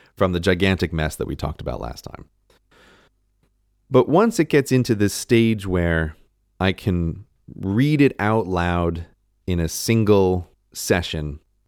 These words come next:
I start thinking very consciously about what is going to be on the screen when I'm saying each of these things.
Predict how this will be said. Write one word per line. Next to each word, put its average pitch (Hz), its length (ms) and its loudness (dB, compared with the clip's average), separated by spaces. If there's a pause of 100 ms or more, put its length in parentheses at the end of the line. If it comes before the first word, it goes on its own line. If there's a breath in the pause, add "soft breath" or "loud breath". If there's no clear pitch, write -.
(120)
I 127 260 4
start 117 400 0
thinking 95 440 0
very 90 220 4
consciously 87 800 -2
about 76 520 -4 (360)
what 101 520 2
is 104 220 0
going 95 420 2
to 87 120 -2
be 87 380 0 (100)
on 85 280 2
the 87 100 0
screen 71 580 -8 (240)
when 82 160 -2
I'm 78 100 -4
saying 80 420 -2
each 69 260 -12
of 76 120 -8
these 71 200 -14
things. - 440 -14